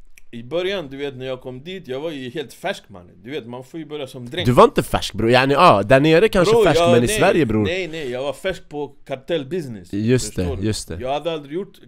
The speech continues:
Speaker 1: knarkaffärer i Sverige.
Speaker 2: Mm.
Speaker 1: Alltså, förutom, du vet, när jag var liten sådär, när jag var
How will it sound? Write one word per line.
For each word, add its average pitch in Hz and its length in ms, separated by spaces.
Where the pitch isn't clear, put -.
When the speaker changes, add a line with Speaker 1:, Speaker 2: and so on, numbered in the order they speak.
Speaker 1:
knarkaffärer 131 640
i 110 60
Sverige. 113 420
Speaker 2:
Mm. 92 300
Speaker 1:
Alltså, 120 260
förutom, 123 520
du 107 60
vet, 120 160
när 117 100
jag 117 80
var 107 220
liten 117 560
sådär, 92 340
när 92 80
jag 92 100
var 90 100